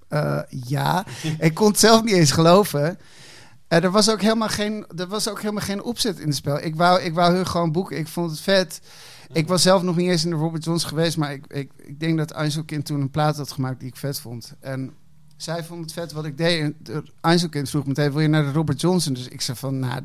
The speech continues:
Speaker 1: dit, dit sloeg, dit sl-, het sloeg gewoon nergens op." <clears throat> Dus uiteindelijk na een half jaar, eh,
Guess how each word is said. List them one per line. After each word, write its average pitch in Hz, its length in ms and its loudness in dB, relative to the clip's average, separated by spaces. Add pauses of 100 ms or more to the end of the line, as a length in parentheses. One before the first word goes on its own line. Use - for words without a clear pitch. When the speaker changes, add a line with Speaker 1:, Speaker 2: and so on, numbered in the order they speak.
Speaker 1:
dit, 139 120 -8 (300)
dit 143 200 -4 (160)
sloeg, - 500 -2
dit 135 180 -10
sl-, - 160 -10 (100)
het - 120 -14
sloeg 208 240 -4
gewoon 151 180 4
nergens 135 300 -4
op." 135 200 -8 (560)
<clears throat> 214 260 0
Dus 190 160 -2
uiteindelijk 185 420 2
na 175 120 0
een 160 60 2
half 156 260 4
jaar, 147 300 2 (580)
eh, 139 640 4